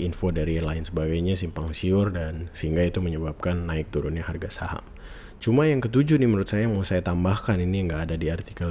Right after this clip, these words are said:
Big Alpha, dan menurut saya ini yang paling penting, yaitu behavioral risk atau risiko perilaku investor.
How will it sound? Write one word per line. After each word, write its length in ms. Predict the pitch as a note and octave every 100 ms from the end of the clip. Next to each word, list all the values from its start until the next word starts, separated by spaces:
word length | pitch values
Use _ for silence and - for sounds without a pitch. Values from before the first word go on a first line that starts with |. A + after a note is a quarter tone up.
| E2+
Big 240 | E2+ -
Alpha, 480 | D#2 D#2 - F2+ A2+ - - - - -
dan 240 | F2+ F2
menurut 240 | F#2 G2
saya 240 | - F#2 G#2+
ini 240 | A2+ A2+
yang 80 | G2
paling 400 | D#2 D#2+ E2+ F2+
penting, 560 | E2+ D#2+ - G#2 A#2+ C3+
yaitu 400 | A2+ A#2 - C#3
behavioral 1040 | G#2+ D#2+ G#2 A2 G2+ G#2+ G2 G2 F#2+ G2 -
risk 480 | G2 F2 - - - _ - - - _
atau 320 | F2 - A2
risiko 960 | G#2 G2+ - G#2+ - _ - C3 C#3 - _ _ _ _
perilaku 720 | - A2+ G#2+ G2 F#2 - C3
investor. 800 | A2+ G2 G#2 G2 - - D2+ F#2+